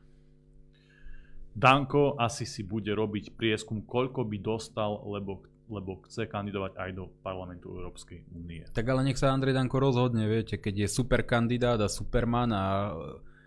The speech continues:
Speaker 2: chce byť všetko, aj prezident, aj europoslanec, aj predseda parlamentu, aj predseda po-, koaličnej strany, aj člen koaličnej rady, aj možno minister a podpredseda parlamentu, tak ono to už je potom komické. Nikto takého človeka neberie vážne. Vieš, keby som ti ja povedal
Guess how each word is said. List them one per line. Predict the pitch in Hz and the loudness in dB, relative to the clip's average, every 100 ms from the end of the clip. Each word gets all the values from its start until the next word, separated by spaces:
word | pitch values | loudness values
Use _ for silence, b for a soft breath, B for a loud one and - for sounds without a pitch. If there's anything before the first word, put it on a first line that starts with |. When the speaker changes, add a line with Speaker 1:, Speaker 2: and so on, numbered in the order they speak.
| b b - | b b -6
Speaker 2:
chce | - 107 | 2 4
byť | 101 - | 4 4
všetko, | 117 - 117 101 | 2 4 2 4
aj | |
prezident, | - 110 123 101 | 4 4 2 4
aj | |
europoslanec, | 98 117 113 120 131 123 104 | 4 4 4 2 2 0 0
aj | - | 2
predseda | 104 110 98 | 0 0 -2
parlamentu, | - 107 113 123 117 117 | 0 0 2 0 0 -4
aj | 92 | -4
predseda | 107 113 104 | -6 -4 -4
po-, | - 107 | -6 -10
koaličnej | - 110 110 101 95 | -4 -2 -2 -4 -6
strany, | - 104 120 117 | -2 0 0 0
aj | 104 101 | -2 -2
člen | 104 95 | -6 -4
koaličnej | 110 110 107 110 101 | -2 -2 -4 -4 -2
rady, | 101 110 110 117 | 0 0 0 0
aj | 101 98 87 | 2 2 0
možno | 92 104 104 95 | 0 2 2 2
minister | 104 120 110 117 | 2 2 0 0
a | 104 | 2
podpredseda | - 101 110 110 104 | 2 2 2 4 2
parlamentu, | 104 104 113 117 107 110 110 B B B B | 2 0 2 0 4 2 2 B B B B
tak | 104 | 4
ono | 117 123 | 6 6
to | 123 | 6
už | 113 117 | 6 6
je | |
potom | - 110 | 6 6
komické. | 107 104 - 92 | 6 4 2 2
Nikto | 87 113 120 | 2 6 6
takého | 107 101 98 | 6 4 2
človeka | 104 101 95 | 0 0 0
neberie | 90 90 90 | 0 -2 -2
vážne. | 90 87 90 | -2 -2 -2
Vieš, | 92 | -2
keby | - 113 | 0 -2
som | 123 | -2
ti | 135 | 0
ja | 123 | 0
povedal | 127 120 | 0 0